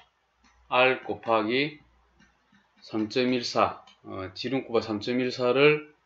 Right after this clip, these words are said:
하고, 는, 이거, 이거죠, 그죠? 이거 는 하면 백이십은, 예, 여기서 빼주면 되겠죠. 우변에서 이백사십오점육 빼기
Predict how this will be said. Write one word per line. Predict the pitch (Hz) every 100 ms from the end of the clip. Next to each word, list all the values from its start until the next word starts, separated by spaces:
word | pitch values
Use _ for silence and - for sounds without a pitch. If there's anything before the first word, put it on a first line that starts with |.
| _
하고, | - 135 117 92 98 135 156 - _ _ _ _ _ _ _ _ _ _ _ _ _ _ _ -
는, | 135 175 170 - - -
이거, | 117
이거죠, | 147 151 117
그죠? | 98 113 -
이거 | 131 143 127
는 | 151 139
하면 | 120 101
백이십은, | 135 127 110 110 127 123 123 156 160 - _ _ _ _
예, | 101 101 98
여기서 | 107 143 117 -
빼주면 | 131 151
되겠죠. | 104 92 101 110 113 _ _ 101
우변에서 | 98 104 107 104 127 131 -
이백사십오점육 | 101 110 113 107 98 - 117 101 95 95 123 117 120 131 -
빼기 | 131 127 139 143